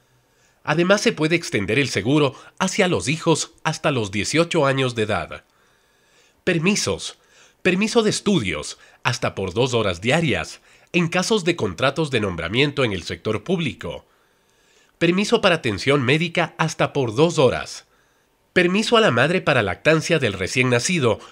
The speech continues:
por dos horas diarias durante doce meses efectivos, contados a partir de la terminación de la licencia por maternidad, tres meses. El permiso de maternidad se ampliará por tres meses adicionales en el caso del nacimiento de niñas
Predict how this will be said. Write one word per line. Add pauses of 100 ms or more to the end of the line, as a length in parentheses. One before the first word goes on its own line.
(160)
por
dos
horas
diarias
durante
doce
meses
efectivos, (300)
contados
a
partir
de
la
terminación
de
la
licencia
por
maternidad, (300)
tres
meses. (720)
El
permiso
de
maternidad (200)
se
ampliará
por
tres
meses
adicionales (240)
en
el
caso
del
nacimiento
de
niñas